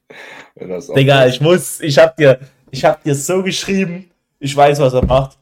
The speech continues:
Speaker 2: Hab dir
Speaker 1: Ja.
Speaker 2: das vom Erdem Dü geschickt, der macht ein Gym, ja zack, er macht ein Gym.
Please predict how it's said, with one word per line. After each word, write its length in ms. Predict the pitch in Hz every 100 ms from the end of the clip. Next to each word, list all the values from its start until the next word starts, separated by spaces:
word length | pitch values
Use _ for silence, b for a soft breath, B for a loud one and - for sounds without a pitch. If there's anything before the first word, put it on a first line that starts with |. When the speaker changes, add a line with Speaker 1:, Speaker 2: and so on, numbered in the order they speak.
| _ - - -
Speaker 2:
Hab 140 | 131
dir 80 | 139
Speaker 1:
Ja. 80 | 131
Speaker 2:
das 120 | 131
vom 200 | - 135
Erdem 360 | - 139 143 135
Dü 220 | 156 165
geschickt, 420 | 147 147 147 143
der 80 | 127
macht 240 | 131 127
ein 100 | 143
Gym, 340 | 131 - 143 135
ja 180 | 117 117
zack, 280 | - 160 127 -
er 100 | 127
macht 240 | 123 127 147
ein 80 |
Gym. 440 | 139 151 147 135